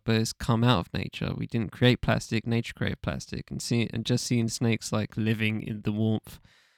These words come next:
of a decomposing plastic bag, they like it. It's kind of a strange kind of optimism that I felt, but trying to get into that pop music is a challenge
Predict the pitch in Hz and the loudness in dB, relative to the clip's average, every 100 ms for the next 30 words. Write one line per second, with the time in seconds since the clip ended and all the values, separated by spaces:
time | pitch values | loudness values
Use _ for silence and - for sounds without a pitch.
0 | _ - 120 117 123 123 127 131 117 123 | _ 0 2 6 6 6 6 6 8 6
1 | 131 120 - - 147 143 143 143 151 147 | 2 2 2 6 6 6 4 6 6 4
2 | - 107 - 120 - 127 120 117 - 131 | 2 -2 -2 -6 0 2 2 0 2 4
3 | 131 - 123 120 113 - 117 110 117 113 | 4 4 4 4 0 0 -2 0 -2 0
4 | 113 113 - 131 131 - _ _ 131 - | -2 -2 6 6 6 2 _ _ -4 2
5 | 123 120 120 113 - 104 - 113 113 110 | 4 4 4 2 2 0 0 0 0 -2
6 | 110 107 120 131 113 113 - | -4 -4 -4 -2 0 -2 -6